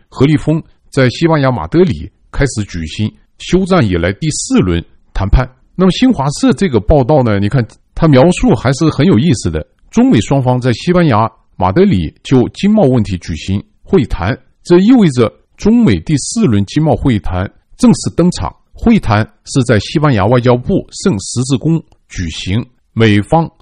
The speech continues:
中方代表团先后抵达。当地时间十四日下午一点五十二分，美方代表团抵达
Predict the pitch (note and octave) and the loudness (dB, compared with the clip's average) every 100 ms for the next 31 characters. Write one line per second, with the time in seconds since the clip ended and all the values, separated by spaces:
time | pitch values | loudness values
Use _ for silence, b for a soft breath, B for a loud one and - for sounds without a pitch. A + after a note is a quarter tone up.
0 | _ - A#3 A#3 D3+ D3 A2+ E2+ F2+ F2 | _ -2 0 2 2 0 0 -2 -4 -6
1 | - _ - - F#3+ F3+ F#3 G#2+ - - | -8 _ -8 -2 -2 0 -2 -2 -6 -8
2 | D2 E2 _ _ - G#3+ A3+ G3 C3 A#2 | -10 -12 _ _ 0 2 2 0 -2 0
3 | A#2 A2+ _ _ - C#3+ D3+ G#3 D#3+ - | 0 -2 _ _ -10 -6 -4 0 0 0
4 | D#3+ B2 F#2+ E2 E3 A3+ A3 A2+ A2+ F2+ | 0 0 -2 -6 -2 0 2 2 2 0
5 | D2 B2 D3+ F3+ E2+ C#3 C#3+ - _ - | -4 -4 0 0 -2 -2 -2 -4 _ -2
6 | A#2+ G#2+ F2+ E2+ E3 F#3+ - C#3+ F#2+ E2 | 2 2 2 0 0 0 0 0 0 -2
7 | - E2 - _ - G2+ D#2+ D2 - D#2 | -2 -4 -6 _ -10 -8 -8 -10 -10 -10